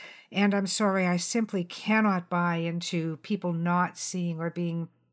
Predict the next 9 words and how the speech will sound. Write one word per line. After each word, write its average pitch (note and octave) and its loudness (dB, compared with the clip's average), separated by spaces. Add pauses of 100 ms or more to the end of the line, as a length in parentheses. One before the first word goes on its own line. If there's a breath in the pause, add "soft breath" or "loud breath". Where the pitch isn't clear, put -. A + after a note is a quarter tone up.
(600 soft breath)
deliberately G3+ 0
obtuse F3 -4
into F3 -4
where E3+ -2
this F3 -4
may E3 -2
all D#3+ -4
be D#3 -8
headed. D#3+ -8